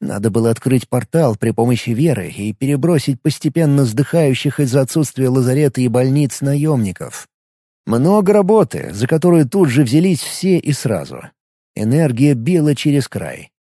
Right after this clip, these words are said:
и сто тысяч сильных и самоотверженных воинов принялись трудиться. Рано или поздно Атверпан отстоят и восстановят. Но сердца местных жителей навсегда запомнят,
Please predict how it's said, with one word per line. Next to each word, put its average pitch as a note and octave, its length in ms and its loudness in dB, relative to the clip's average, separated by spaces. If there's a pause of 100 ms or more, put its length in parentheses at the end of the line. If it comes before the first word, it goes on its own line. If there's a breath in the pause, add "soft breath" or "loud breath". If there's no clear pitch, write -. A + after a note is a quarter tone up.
(120)
и B2+ 100 2
сто C#3+ 220 0
тысяч C#3+ 380 0
сильных D3 460 2
и C#3+ 40 4
самоотверженных C#3+ 720 2
воинов E3 460 2
принялись F3 500 2
трудиться. D#3 680 -6 (340)
Рано D3 480 0
или C#3+ 140 4
поздно E3 480 2
Атверпан D3+ 580 2
отстоят D3 600 0
и - 20 2
восстановят. D3+ 800 0 (220)
Но C#3 260 4
сердца D3 720 0
местных C3 440 2
жителей G#2+ 540 0
навсегда D#3 480 0
запомнят, E3 640 2